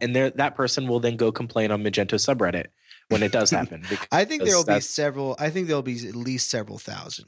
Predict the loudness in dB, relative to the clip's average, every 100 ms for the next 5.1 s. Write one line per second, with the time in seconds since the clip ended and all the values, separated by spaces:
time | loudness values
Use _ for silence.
0 | _ -12 -10 -8 -4 2 2 0 -4 -6
1 | -4 -4 -6 -4 -4 -2 -6 -6 -6 -6
2 | -8 -12 -14 -8 -4 0 0 0 -2 -2
3 | -4 -6 -6 -6 -2 0 2 0 2 2
4 | 2 2 2 -2 -2 0 0 0 -2 -8
5 | -12